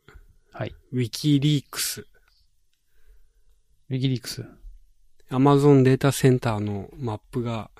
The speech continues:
Speaker 2: ウィキリークスに載ったよっていうので、見てたら、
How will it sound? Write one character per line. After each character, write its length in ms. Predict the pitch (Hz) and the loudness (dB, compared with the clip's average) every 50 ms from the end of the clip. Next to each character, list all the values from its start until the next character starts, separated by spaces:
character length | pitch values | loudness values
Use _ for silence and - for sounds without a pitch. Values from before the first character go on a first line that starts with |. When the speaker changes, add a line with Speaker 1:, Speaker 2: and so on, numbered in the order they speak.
| - _ - _ - - - | -20 _ -20 _ -20 -20 -14
Speaker 2:
ウ 80 | - 123 | -12 -12
ィ 60 | 107 | -12
キ 180 | - - 127 113 | -10 -8 -6 -4
リ 160 | 123 123 113 | -2 -2 -4
ー 40 | - | -4
ク 80 | - | -8
ス 160 | - - 104 101 | -10 -8 -8 -8
に 100 | 98 98 | -8 -8
載 100 | 98 98 | -8 -10
っ 20 | - | -10
た 120 | - 117 113 | -6 -2 0
よ 240 | 120 127 131 135 - | 2 2 2 0 -2
っ 80 | _ - | _ -16
て 80 | - | -14
い 80 | 92 87 | -14 -12
う 40 | 87 | -14
の 220 | 87 87 87 85 - - - | -14 -16 -16 -16 -16 -14 -8
で、 340 | 110 120 117 104 90 - - _ _ _ _ _ _ _ _ _ _ _ - - | -6 -4 -4 -4 -6 -8 -14 _ _ _ _ _ _ _ _ _ _ _ -14 -10
見 120 | 127 117 | -10 -8
て 140 | - - 110 | -8 -8 -12
た 160 | - - 104 | -10 -10 -8
ら、 320 | 101 120 123 120 101 - | -4 -2 -2 -2 -4 -6